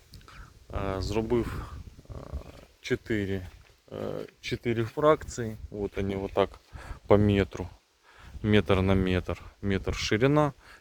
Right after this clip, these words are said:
чотири длина. Чотири фракції, три плюс, чотири плюс, п'ять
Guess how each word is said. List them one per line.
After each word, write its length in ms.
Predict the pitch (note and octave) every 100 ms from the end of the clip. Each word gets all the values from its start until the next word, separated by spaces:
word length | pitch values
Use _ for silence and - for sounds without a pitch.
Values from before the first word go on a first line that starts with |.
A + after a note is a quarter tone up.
| -
чотири 420 | - - A#2 G#2
длина. 440 | F#2 F2+ F2 D#2+ D#2 - - - - - - - -
Чотири 360 | - - G#2
фракції, 640 | G2+ B2+ C#3 C3+ - A2+ G#2
три 200 | - C3+
плюс, 340 | - C3 A#2+
чотири 480 | - - - A#2 A2
плюс, 380 | G#2+ - G#2 -
п'ять 300 | - G#2 G2+